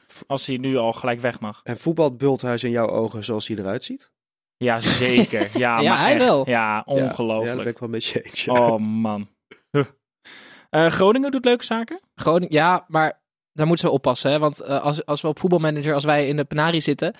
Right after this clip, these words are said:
Speaker 1: Mhm.
Speaker 3: dan haal je in de winterstop ook altijd van
Speaker 1: Jij
Speaker 3: die rare
Speaker 1: vaker dan ik.
Speaker 3: huurlingen. <laughs> Ja, dat is waar. Ze hebben dus nu Thomas Bruns bijvoorbeeld gehaald, wat
Speaker 1: Ja.
Speaker 3: ik wel een redelijke speler vond. Eh, Belhassani,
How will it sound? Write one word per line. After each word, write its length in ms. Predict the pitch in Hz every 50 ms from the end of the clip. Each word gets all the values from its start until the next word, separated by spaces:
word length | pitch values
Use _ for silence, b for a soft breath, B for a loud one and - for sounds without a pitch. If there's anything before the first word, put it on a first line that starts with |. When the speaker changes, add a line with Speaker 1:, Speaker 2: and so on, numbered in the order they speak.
| B
Speaker 1:
Mhm. 140 | - 143 135
Speaker 3:
dan 80 | 135 143
haal 200 | 143 131 151 160
je 80 | 156 131
in 100 | 147 156
de 60 | 156
winterstop 340 | 147 151 151 - - 151 139
ook 100 | 143 -
altijd 260 | - 165 165 165 -
van 80 | - 131
Speaker 1:
Jij 80 | 131
Speaker 3:
die 100 | 139 156
rare 120 | 156 156 156
Speaker 1:
vaker 140 | 151 147 156
dan 60 | 165
ik. 60 | 165 160
Speaker 3:
huurlingen. 280 | 151 156 160 208 214 - -
<laughs> 80 | -
Ja, 80 | - 185
dat 100 | - 190
is 60 | 170 -
waar. 280 | 190 156 151 175 202 -
Ze 260 | - - - - -
hebben 220 | - 156 160 160
dus 100 | 160 156
nu 100 | 175 170
Thomas 300 | - - 180 165 160 143
Bruns 280 | - 165 151 165 180 -
bijvoorbeeld 340 | - 170 151 175 170 175 -
gehaald, 240 | - 160 165 180 175
wat 80 | 160
Speaker 1:
Ja. 60 | 147 -
Speaker 3:
ik 60 | 160
wel 60 | 151
een 40 | 147 151
redelijke 260 | 151 151 147 147 -
speler 280 | - - 151 156 151
vond. 260 | - - 160 165 170 B B B B B B _
Eh, 180 | - 139 139 135 -
Belhassani, 880 | 143 135 143 170 170 175 165 160 - - 165 165 170 175 196 208 190